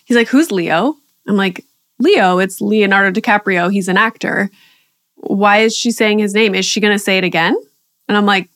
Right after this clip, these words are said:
"Mm, I think she just says it once in the song." Like,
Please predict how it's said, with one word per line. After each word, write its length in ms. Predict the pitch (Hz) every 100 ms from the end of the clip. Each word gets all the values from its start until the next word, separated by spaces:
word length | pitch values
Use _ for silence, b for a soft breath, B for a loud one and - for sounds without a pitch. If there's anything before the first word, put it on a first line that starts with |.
| _ -
"Mm, 420 | 294 320 320 311
I 80 | -
think 180 | 262 320
she 140 | -
just 180 | 294 302
says 180 | 262 240
it 80 | 226
once 260 | 208 262 262
in 120 | 233
the 60 | 247
song." 380 | 240 196 208
Like, 220 | 240 247